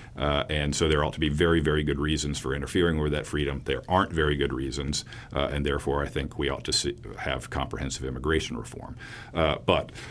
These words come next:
as far as its impact on growth is concerned, uh, I think it's favorable, but not necessarily huge, uh, in terms of growth rates and, and growth per capita. Uh, meanwhile, uh, how likely is a huge radical change in the immigration picture? Uh, look at how,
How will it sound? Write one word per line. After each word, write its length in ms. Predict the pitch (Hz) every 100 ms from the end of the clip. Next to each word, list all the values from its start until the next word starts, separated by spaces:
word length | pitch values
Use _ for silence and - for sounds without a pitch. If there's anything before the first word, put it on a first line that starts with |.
| - -
as 180 | 160
far 220 | - 104 98
as 80 |
its 140 | 92 98
impact 280 | 95 82 90
on 140 | 87
growth 280 | 104 123 117
is 120 | 98
concerned, 640 | 104 98 104 101 104 104 -
uh, 240 | 85 82 80
I 100 | 78
think 160 | 87
it's 160 | 76 -
favorable, 460 | 104 101 101 98
but 160 | 90 82
not 180 | 87 85
necessarily 540 | 90 85 82 87 82
huge, 580 | 78 104 67 58 60 - 78
uh, 160 | 76 73
in 100 | 78
terms 300 | 80 76 73
of 280 | 69 - -
growth 240 | 87 80
rates 240 | 78 73 80
and, 200 | 71 71 -
and 160 | 78 76
growth 300 | 78 71 -
per 100 | 69
capita. 480 | - 64 - - - - - -
Uh, 220 | 80 64 -
meanwhile, 720 | 95 104 90 85 82 78 76 - - -
uh, 100 | 69
how 180 | 80 80
likely 520 | 78 85 85 92 90
is 160 | 82 80
a 80 | 73
huge 400 | 85 85 80 78
radical 340 | 80 80 80
change 340 | 85 82 82
in 60 | 80
the 100 | 78
immigration 480 | 76 73 80 82 82
picture? 520 | 90 - 87 82 80
Uh, 160 | 76 73
look 260 | 73 80 80
at 180 | 73 -
how, 420 | 80 78 76